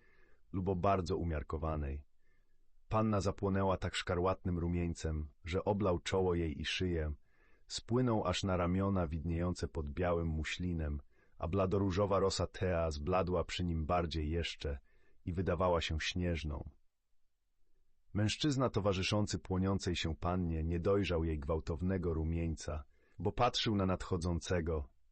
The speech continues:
i zarazem wyrzekł dość głośno, tonem uprzejmie brzmiącym: „Dobry wieczór, panie Augustie”. Nadchodzący podniósł nagle oczy jak człowiek zbudzony z głębokiego zamyślenia. Spojrzał na tego, który go zawołał po imieniu,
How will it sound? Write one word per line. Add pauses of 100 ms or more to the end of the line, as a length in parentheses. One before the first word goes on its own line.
(120)
i
zarazem
wyrzekł
dość
głośno,
tonem
uprzejmie
brzmiącym: (1000)
„Dobry
wieczór,
panie
Augustie”. (640)
Nadchodzący
podniósł
nagle
oczy
jak
człowiek
zbudzony
z
głębokiego
zamyślenia. (260)
Spojrzał
na
tego,
który
go
zawołał
po
imieniu,